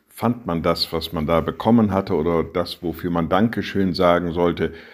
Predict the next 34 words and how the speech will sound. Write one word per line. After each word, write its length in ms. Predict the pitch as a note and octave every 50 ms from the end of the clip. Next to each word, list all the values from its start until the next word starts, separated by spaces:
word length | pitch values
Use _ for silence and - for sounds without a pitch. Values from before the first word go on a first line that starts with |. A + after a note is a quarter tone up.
| - - - -
gar 160 | - F#2 E2
nicht 160 | D#2+ D#2+ E2
so 220 | E2 F2+ G2+ G#2+ G#2
toll. 400 | G#2+ - - C#2+ B1+ A#1+ - -
Aber 460 | - F#2+ G2 G2 G2 G2 G2 - - - - -
jetzt 440 | F#2 G#2+ G#2+ G2 - - - -
musst 280 | G2+ G#2 A2 G#2+ - -
du 80 | G2 -
auch 180 | - D2+ - E2
mal 340 | E2 E2 D#2+ D#2 D2+ - - _ _ -
Dankeschön 640 | G2 F#2+ G2 F#2+ - D#2+ - - - C2+ A#1+ B1
sagen. 440 | - - - C#2+ C2 - - - - _ _ _ _ _ _ _ _ _ _ _ _ - - - - - - - - - - _ _ _ -
Naja, 180 | B2+ D3 E3+
mit 120 | F#3 F3+ F3
dem 140 | E3 D3 C#3
Dank 260 | D3+ D#3 E3+ D#3+ -
ist 140 | C#3+ C3 -
das 120 | C3 -
so 120 | - -
eine 160 | A2 G2+ F#2 F2
Sache. 320 | D#2 D#2+ D#2 - - - D#2 E2 - _ _ _
Manchmal 720 | - F2+ G2 G#2+ - - A2+ A2+ A2+ A#2 A#2 A#2 A#2 A#2 A2+
kommt 240 | A2+ - G#2+ G2+ F#2
es 120 | G2+ - -
einem 260 | - F#2+ F#2 F2+ F2
von 220 | - - F2+ F2+
Herzen, 480 | F2+ G2 A2 B2 B2 - - C3 B2 A2
manchmal 800 | G2 F#2+ F2+ - - - G2 F#2+ F#2+ F#2 F#2 F2+ F#2 F2+ E2 - - - -
vielleicht 420 | - - F#2 F#2+ F#2+ F#2+ F#2+ -
nur 160 | G#2+ G2+ F#2+
gezwungen 600 | F#2+ F#2+ - - - - G2+ A#2 B2 A#2+ A#2 A2+
über 200 | C2+ E2 G2 G2+
die 120 | G2+ G2+ F#2+
Lippen. 420 | F#2+ G2 G2 - G2 F#2+ G2 -